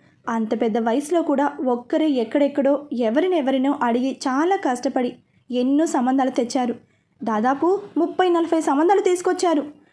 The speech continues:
కానీ వేదకి ఎవ్వరూ నచ్చలేదు. అలా అని వాళ్ళకి వంక పెట్టడానికి ఏం లేదు. కానీ మా వేద వాళ్ళెవ్వరినీ చేసుకోవడానికి ఇష్టపడలేదు. మేమందరం తనకి ఎంతో నచ్చజెప్పాం పెళ్లి చేసుకోమని. కానీ వేద ఒప్పుకోలేదు.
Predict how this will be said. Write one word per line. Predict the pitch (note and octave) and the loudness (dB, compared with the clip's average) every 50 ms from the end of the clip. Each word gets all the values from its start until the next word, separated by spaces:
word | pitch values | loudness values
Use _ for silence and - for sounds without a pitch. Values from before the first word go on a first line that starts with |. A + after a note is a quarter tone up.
| _ _ - | _ _ -4
కానీ | F4+ F4+ F#4+ G4 G4+ F#4+ F#4 - - | -2 0 0 0 0 0 -2 -2 -4
వేదకి | C4+ C4 D#4+ F4 G#4 A4+ B4 A4+ A4 G4+ F#4 | -4 -2 0 0 2 2 2 2 2 2 2
ఎవ్వరూ | D#4+ B3 B3 D4 E4 G4+ F#4+ | 2 2 0 0 0 0 0
నచ్చలేదు. | E4 C4+ D4 - F4+ E4 E4 D#4+ C4 C4 - - - _ _ _ _ _ _ _ - - | 0 -2 0 0 0 2 2 2 0 -2 -4 -8 -12 _ _ _ _ _ _ _ -4 -2
అలా | G3+ - - E4+ | 0 2 2 2
అని | F4 F#4+ G4+ F#4+ G#4 A4 F#4+ F4 | 2 2 2 0 0 -2 -2 -2
వాళ్ళకి | C4+ D#4 D#4+ E4 E4 D#4+ D#4+ D4 | 0 2 2 2 2 2 0 0
వంక | A3+ A#3+ A#3+ C#4 D4+ A#4 A#4+ A#4 | 2 2 0 2 2 2 2 2
పెట్టడానికి | G#4 G4+ F#4 F#4+ F4+ F4 F4 F4+ D#4 C4+ B3+ C#4 D#4+ F#4 | 2 2 2 2 2 2 2 0 0 0 2 2 2 2
ఏం | G#4+ G#4+ | 2 2
లేదు. | F#4+ C#4 C4+ D4+ D#4 C4 C#4+ D#4+ - - - _ - - | 2 2 2 2 2 2 0 0 -2 -4 -8 _ -6 -4
కానీ | D4+ D#4 E4 E4+ D#4 D#4+ E4+ F4 E4+ - _ _ _ _ _ _ - | -2 0 2 2 2 0 0 -2 -4 -10 _ _ _ _ _ _ -6
మా | B3+ B3+ B3 A3+ | -4 -2 -2 -2
వేద | G#3+ A3+ A#3+ C4+ C#4+ | 0 0 0 2 2
వాళ్ళెవ్వరినీ | D#4+ D4 C#4+ C#4 C4 B3 A#3+ B3 A#3+ A#3 A#3 E4+ F#4 E4+ D#4 D4+ D4 D4 - - - - | 2 2 2 2 0 0 0 0 -2 0 0 0 2 2 2 2 0 -2 -6 -8 -6 -2
చేసుకోవడానికి | C4 B3+ C4 - D4 D4 D4 C#4 C4 C4+ C#4 C#4 | -2 -2 -2 0 0 2 2 2 0 0 -2 -2
ఇష్టపడలేదు. | A#3+ - C#4 C4+ C#4 C4 C4 B3+ C4 A3+ A3 G#3+ - _ _ _ _ _ _ _ _ _ - | -2 -2 -2 -2 0 0 0 0 0 -2 -2 -4 -8 _ _ _ _ _ _ _ _ _ -6
మేమందరం | B3+ B3+ B3+ B3 B3 A#3+ B3+ C#4+ D4 C#4+ | -4 -2 -2 0 0 0 2 2 2 2
తనకి | C#4 C#4+ C#4 C4 C4 D4 | 2 2 0 0 0 -2
ఎంతో | B3+ A#3+ B3 C4+ C#4 C#4 - F#4 F#4+ | 0 0 0 0 -2 0 0 2 2
నచ్చజెప్పాం | E4+ E4+ - D#4+ C4+ D4+ C#4+ C#4 - C4+ B3+ A#3+ - - _ - | 2 2 0 0 0 2 0 0 0 -2 -2 -4 -6 -12 _ -6
పెళ్లి | C#4 B3 B3 A#3+ - | -4 -4 -2 0 0
చేసుకోమని. | C#4+ C#4 C#4 - C#4+ C4 C4 B3+ A#3+ - - - _ _ _ _ _ _ - | 0 0 0 0 -2 0 0 0 -2 -4 -6 -12 _ _ _ _ _ _ -4
కానీ | - B3 B3 B3+ B3+ B3 A#3+ - - - | -2 -2 0 0 0 -2 -2 -4 -4 -2
వేద | A3 A#3 A#3 A#3+ C#4+ | 0 2 2 2 2
ఒప్పుకోలేదు. | C#4+ C#4+ C#4+ C#4+ D4 C#4 D#4 D4 C#4+ C#4+ B3+ C4+ | 2 2 0 -2 0 0 2 2 2 2 0 -2